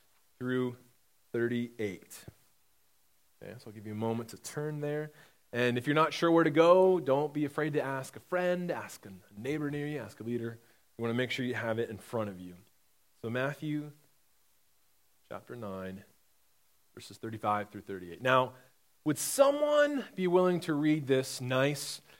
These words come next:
and loud? Because here's your chance to be loud in church,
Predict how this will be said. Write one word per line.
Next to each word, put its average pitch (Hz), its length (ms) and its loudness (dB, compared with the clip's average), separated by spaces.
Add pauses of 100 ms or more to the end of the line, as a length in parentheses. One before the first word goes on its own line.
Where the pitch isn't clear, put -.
(160)
and 139 180 0
loud? 101 480 0
Because 123 280 -6
here's 202 160 -2
your 208 100 -4
chance 190 640 8 (460)
to 156 40 0
be 151 140 2
loud 147 320 10
in 135 100 4
church, - 460 2